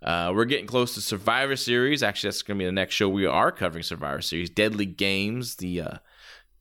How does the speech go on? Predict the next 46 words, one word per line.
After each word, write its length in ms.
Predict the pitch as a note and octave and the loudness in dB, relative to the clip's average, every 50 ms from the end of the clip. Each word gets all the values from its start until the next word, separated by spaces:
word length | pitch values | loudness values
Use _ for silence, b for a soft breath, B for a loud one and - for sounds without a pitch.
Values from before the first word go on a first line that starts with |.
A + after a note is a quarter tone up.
| _ _ - | _ _ 0
W 280 | - A#2 G#2 G#2+ A2 G#2+ | 0 0 2 4 2 2
W 20 | |
F 160 | F#2+ - - | 2 -2 -4
title 300 | - G2+ F#2+ G2 G2 F#2+ | -4 -4 -2 -2 -2 -4
is 180 | - G2 F#2 - | -6 -6 -8 -6
vacant, 640 | - - G#2 A2 G#2+ - C3+ C#3+ D3+ D3 - - - _ _ - | -2 0 0 0 0 0 0 0 0 0 -6 -8 -10 _ _ -4
and 80 | G2 | -4
there's 140 | F#2 E2+ A#2+ | -4 -4 -6
a 40 | - | -6
tournament. 560 | - - B2 B2+ C3 C3 C3 C#3 D3+ D#3 D3 | -2 2 4 4 4 4 4 4 2 2 -2
S-, 320 | - - - - - - - | -6 -10 -8 -8 -8 -10 -8
Steve 320 | - - - - F#2+ F2 F2 | -4 -4 0 2 2 2 4
Austin's 360 | G2 A2+ A#2+ A#2 - A#2 A#2 | 4 4 4 2 0 -8 -6
in 60 | A#2 | -6
the 60 | A#2+ | -6
tournament. 440 | A2+ - - A#2 A#2 A#2 A#2+ A2+ A2+ | -6 -2 0 0 2 2 0 -2 -2
The 80 | - D2 | -6 -6
Rock's 420 | C#2 D2 D#2+ F#2+ G2+ G#2+ - - | 0 2 4 4 4 2 0 -4
in 60 | G#2 | -6
the 60 | G2 - | -4 0
tournament. 280 | A#2 A2 G#2 - A1+ D2 D2+ D2 - - | 0 2 2 0 -2 -6 -8 -8 -4 -2
Mankind's 320 | F#2 G#2 A2+ A2 G#2 G#2 | 0 2 2 0 0 -2
in 80 | G#2+ G#2+ | -2 -4
the 80 | G2+ | -2
tournament. 560 | G2+ - G#2 G2+ G2+ G2+ G2+ G2 F#2+ F2+ - B B B B B B B B B B | 0 0 2 2 2 2 2 2 0 0 -4 B B B B B B B B B B
Um, 240 | - D2+ D#2+ E2 E2 - | -2 0 0 0 2 2
Big 240 | - A2 G2 - | 2 2 2 0
<laughs> 20 | - | 0
Boss 320 | A2+ A2 B2 C3 - - | 0 2 2 0 0 0
Man's 280 | - C3 C#3+ C3+ A2+ A#2 | 0 2 2 2 0 0
in 60 | A#2+ | -6
the 80 | A#2+ A2 | -6 -2
tournament. 600 | - A#2 A2+ A2 A2 A2 A2 G#2+ G#2 G2 - B B B B B B B B B | 2 2 2 2 2 2 2 0 0 -2 -4 B B B B B B B B B
Um, 840 | - D#2+ F#2+ F#2+ F#2 F2+ F2+ F2+ F2+ F2+ F2+ F2+ F2+ F2 E2 C#2 - _ _ _ _ - | 0 2 2 4 2 2 2 2 2 2 2 2 2 0 -2 -4 -10 _ _ _ _ -6
a 40 | - | 0
lot 160 | F2+ A2 A2+ | 2 2 2
of 80 | G#2+ G2+ | 2 2
stars 280 | - A#2 G#2+ G#2 F#2 | 4 4 4 4 2
are 120 | F2+ D#2 F2+ | 0 -2 -2
in 140 | G#2+ A2 | -2 0
that 220 | G#2 F#2+ E2+ D#2 - | 0 0 -2 -2 0
tournament. 260 | G#2 G2+ F#2 D#2 G2+ | 0 0 2 4 4
Undertaker 420 | A2+ A#2 A#2+ A2+ B2 A#2 G#2 A2 | 4 4 4 4 2 0 0 -2
and 120 | G#2+ G#2+ G#2 | -6 -6 -4
Kane. 500 | - A#2 A2 A2 G#2+ G#2 G#2 G#2+ A2 G#2 | -2 0 0 2 2 2 0 0 -2 -4
So, 460 | - - - F#2 D#2 C#2+ C#2+ C#2 | -4 -2 0 0 0 0 -2 -4